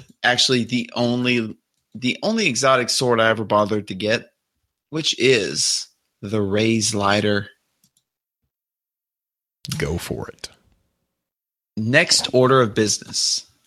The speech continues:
Speaker 1: The growing city foundries. Bang! What madness is this? Lord Shax, the consensus did not.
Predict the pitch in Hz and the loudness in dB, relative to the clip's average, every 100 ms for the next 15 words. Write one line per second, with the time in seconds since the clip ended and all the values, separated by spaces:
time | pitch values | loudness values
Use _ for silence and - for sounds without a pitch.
0 | _ _ _ _ - 107 123 147 151 135 | _ _ _ _ -4 2 4 4 2 2
1 | - 113 113 - 107 98 - - - - | 2 2 2 0 -2 -2 -6 -12 -8 -8
2 | - _ _ _ 165 151 110 - - _ | -8 _ _ _ 2 4 2 -2 -12 _
3 | _ _ _ _ _ _ 214 - 135 123 | _ _ _ _ _ _ -2 0 0 0
4 | 107 101 117 98 - - - - - _ | 0 -4 -4 -6 -8 -8 -6 -6 -8 _
5 | _ _ _ - 202 233 - - 156 113 | _ _ _ 0 2 2 2 4 2 0
6 | - - - 113 107 - 185 - 120 - | -4 -6 -6 -4 -4 2 2 2 -2 -2
7 | 113 98 110 117 - | -4 -4 0 0 0